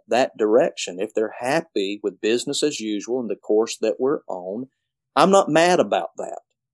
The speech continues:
Uh, I've got plenty to say grace over here in Blackshear, Georgia. When God first laid this on my heart,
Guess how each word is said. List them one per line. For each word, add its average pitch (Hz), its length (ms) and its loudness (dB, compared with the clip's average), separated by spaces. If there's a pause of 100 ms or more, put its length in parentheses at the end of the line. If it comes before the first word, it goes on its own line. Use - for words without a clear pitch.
(460)
Uh, 95 380 2 (120)
I've 160 220 4
got 160 260 2
plenty 147 320 2
to 123 120 -6
say 117 200 4
grace 117 440 0
over 101 360 0
here 104 180 -4
in 101 100 -6
Blackshear, 110 680 -4
Georgia. 120 360 0
When 95 180 -10
God 110 260 2
first 120 260 0
laid 117 240 0
this 117 180 -2
on 120 180 -2
my 113 160 -4
heart, 131 320 -2